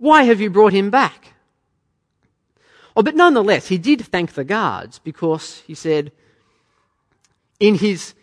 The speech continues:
in his haste, he was in such a hurry that he left behind another gift that I intended to give him. And he walked, walked away, and he came back with two very large candlesticks.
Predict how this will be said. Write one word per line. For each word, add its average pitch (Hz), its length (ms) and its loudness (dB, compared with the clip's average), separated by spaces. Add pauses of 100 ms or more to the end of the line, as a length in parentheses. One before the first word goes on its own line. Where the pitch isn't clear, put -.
in 214 140 0
his 196 160 -2
haste, - 400 -2
he 190 80 -4
was 180 80 -4
in 190 100 -2
such 277 300 -8
a 196 60 -8
hurry 170 380 -2
that 139 200 -8 (400)
he 175 160 -2
left 233 240 -2
behind 170 440 -2
another 180 340 -4
gift - 400 -12
that 139 100 -8
I 143 120 -6
intended 139 500 -12
to - 80 -20
give 151 220 -14
him. - 220 -20 (1120)
And 120 140 -18
he 135 80 -10
walked, 156 300 -4
walked 170 260 -4
away, 135 360 -6 (3250)
and 139 80 -10
he 156 60 -2
came 233 400 0
back 233 380 0 (680)
with 156 280 -2
two 247 520 2
very 196 460 2
large 185 480 2
candlesticks. - 1040 -10